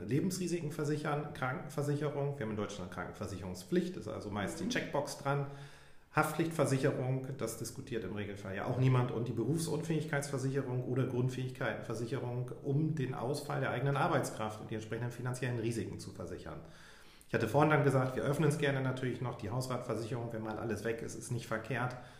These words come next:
Speaker 1: Und beispielsweise auch die Zahnzusatzversicherung kann einfach ökonomisch sinnvoll sein.
Speaker 2: Ja.
Speaker 1: Aber sie gehören dann sicherlich nicht zu den existenzbedrohenden Themen. Gut, wobei Hausrat, mein Onkel ist mal ausgebrannt, der wird mir
Speaker 2: Ja.
Speaker 1: jetzt eine schallern.
Speaker 2: Ja.
Speaker 1: Ähm,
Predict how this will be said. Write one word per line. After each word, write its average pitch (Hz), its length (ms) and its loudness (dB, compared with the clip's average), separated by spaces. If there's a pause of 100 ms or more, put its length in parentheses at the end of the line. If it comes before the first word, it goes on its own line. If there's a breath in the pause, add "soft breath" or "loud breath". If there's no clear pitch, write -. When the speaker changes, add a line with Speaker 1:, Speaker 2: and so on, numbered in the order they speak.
(280 loud breath)
Speaker 1:
Und 127 280 2
beispielsweise 120 480 2
auch 107 80 2
die 110 100 2
Zahnzusatzversicherung 110 1080 2
kann 120 200 0
einfach 113 320 -4
ökonomisch 107 580 -2
sinnvoll 113 400 2
sein. 85 280 -4 (240)
Speaker 2:
Ja. 202 260 0 (200)
Speaker 1:
Aber 135 500 4
sie 110 120 -4
gehören 117 380 2
dann 113 320 0
sicherlich 110 400 -2
nicht 107 100 -4
zu - 100 -6
den 107 140 -2
existenzbedrohenden 95 1000 -4
Themen. 85 240 -8 (200)
Gut, - 200 -8
wobei 113 240 0
Hausrat, 147 560 0
mein 117 100 -6
Onkel 127 240 -2
ist 110 140 -6
mal 110 80 -2
ausgebrannt, 107 680 -4 (460)
der - 100 -6
wird - 160 0
mir 208 80 2
Speaker 2:
Ja. - 40 6
Speaker 1:
jetzt 240 120 4
eine 202 200 4
schallern. 185 420 0 (340 loud breath)
Speaker 2:
Ja. 247 300 8
Speaker 1:
Ähm, 127 380 12